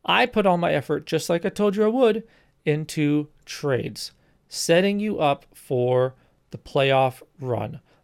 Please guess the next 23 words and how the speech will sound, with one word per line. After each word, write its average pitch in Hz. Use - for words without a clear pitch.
That's 151
what 143
I'm 139
focused 135
on. 120
And 135
I've 131
got 135
a 120
bunch 156
of 143
winners 180
here. 180
And 139
I 147
also 175
have 156
some 143
flips, -
players 139
that 147
you 143
wanna 135